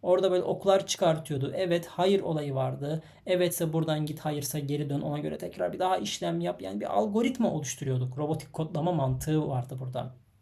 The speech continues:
Hatta şu meşhur videoyu izlemişsinizdir siz de. Sandviç yapma videosunu.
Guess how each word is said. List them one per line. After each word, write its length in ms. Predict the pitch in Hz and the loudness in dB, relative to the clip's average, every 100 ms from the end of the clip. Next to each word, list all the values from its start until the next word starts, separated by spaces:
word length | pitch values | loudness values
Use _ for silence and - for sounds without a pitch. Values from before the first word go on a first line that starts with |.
| - - _ _ - - - | -18 -18 _ _ -20 -16 -4
Hatta 320 | 170 - 139 | -2 2 0
şu 140 | - | 2
meşhur 300 | 151 - 156 | 0 0 0
videoyu 320 | 156 143 127 | 0 2 0
izlemişsinizdir 760 | 151 165 143 170 196 160 127 127 | 0 0 0 2 2 2 0 -2
siz 300 | 123 - 123 | -4 -8 -4
de. 180 | 127 127 - - | -4 -4 -10 -8
Sandviç 580 | 160 151 139 156 151 | -2 0 0 -2 -2
yapma 480 | 139 131 165 143 - - - - _ - | -2 -2 -2 -2 -4 -10 -14 -16 _ -10
videosunu. 520 | 135 135 127 - 127 | -8 -4 -6 -4 -4